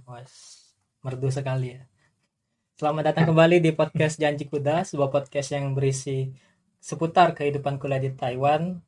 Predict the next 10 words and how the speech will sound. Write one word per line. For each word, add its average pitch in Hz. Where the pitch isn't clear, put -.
bersama 131
gua 143
Benny 135
Marjano. 135
Dan 165
sekarang 175
episode 147
ketujuh, 156
gua 156
bersama 156